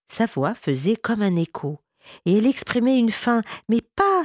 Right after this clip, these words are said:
celle de l'estomac. Alors la dame leur donna un, un énorme paquet de vieux journaux, puisque c'est ce qu'ils cherchaient. « Voilà, les enfants. » «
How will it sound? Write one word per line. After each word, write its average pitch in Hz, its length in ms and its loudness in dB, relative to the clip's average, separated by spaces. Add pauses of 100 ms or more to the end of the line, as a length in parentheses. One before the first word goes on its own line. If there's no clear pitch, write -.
celle 208 340 -4
de 175 80 0
l'estomac. 123 640 -6 (1080)
Alors 220 340 0
la 95 180 -2
dame 240 340 0
leur 131 220 -4
donna 135 680 -4
un, - 40 -12 (240)
un 131 120 -8
énorme 175 340 0
paquet 139 300 -4
de 147 100 -4
vieux 123 200 -8
journaux, 165 420 -2
puisque - 420 -12
c'est - 140 -12
ce - 80 -16
qu'ils - 160 -14
cherchaient. « 170 520 -4 (1700)
Voilà, 277 360 4
les 240 200 2
enfants. » « 233 420 0